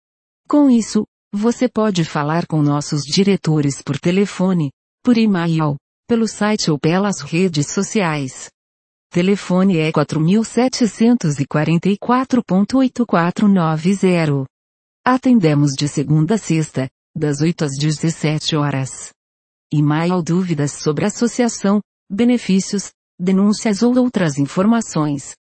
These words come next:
você deve enviar e-mail contato arroba servidores dot org ponto B R, site e logo abaixo,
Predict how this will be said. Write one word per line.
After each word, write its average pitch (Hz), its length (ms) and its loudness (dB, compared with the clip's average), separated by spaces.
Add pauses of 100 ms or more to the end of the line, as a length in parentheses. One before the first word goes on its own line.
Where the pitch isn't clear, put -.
(200)
você 220 380 -2
deve 151 320 -2
enviar 143 540 2
e-mail - 1120 -2
contato 220 560 2
arroba 180 380 0
servidores 202 760 0
dot 156 320 -2
org 160 360 0
ponto 165 340 0
B 233 200 2
R, 202 180 0
site 214 400 -2
e 240 40 4
logo 233 240 2
abaixo, 160 640 0